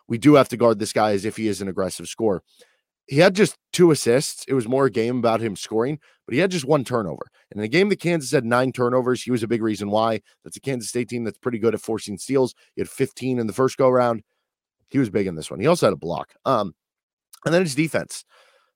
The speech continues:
You know, uh, the way that he defended Markquis Nowell, it wasn't always him, like, when he checks out of the game or, uh, sometimes switches, Nowell would be put on Jalen Wilson or Grady Dick or whoever. But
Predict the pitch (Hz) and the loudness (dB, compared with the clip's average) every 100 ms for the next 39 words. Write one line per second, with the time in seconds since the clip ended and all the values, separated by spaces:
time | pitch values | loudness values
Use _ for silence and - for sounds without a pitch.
0 | _ _ - 143 127 - _ _ _ _ | _ _ 0 4 4 0 _ _ _ _
1 | _ 107 117 139 175 214 208 190 147 151 | _ -6 0 6 6 6 2 0 2 4
2 | 147 131 127 127 123 110 104 101 131 175 | 4 2 0 -2 -4 0 0 2 4 4
3 | 156 131 131 120 120 117 113 107 98 _ | 4 4 4 2 0 -2 -2 -2 -4 _
4 | 117 107 98 117 - 120 104 95 98 98 | -8 -6 -4 -6 -2 -2 -2 -6 -6 -4
5 | 101 - 95 90 87 - _ _ - 87 | -6 -4 -2 -2 -4 -6 _ _ -12 -6
6 | 87 87 - 131 127 104 - 120 - 117 | -6 -4 -4 0 -2 -2 -2 -2 0 -2
7 | 101 107 101 107 107 95 104 - 104 104 | -2 -2 0 2 2 0 -6 -2 0 0
8 | 98 92 104 101 98 - 107 98 87 95 | -2 -4 -2 0 -2 -2 -6 -6 -6 -6
9 | 101 90 85 98 101 - _ _ _ _ | -4 -6 -2 0 0 -2 _ _ _ _
10 | _ _ 127 | _ _ -2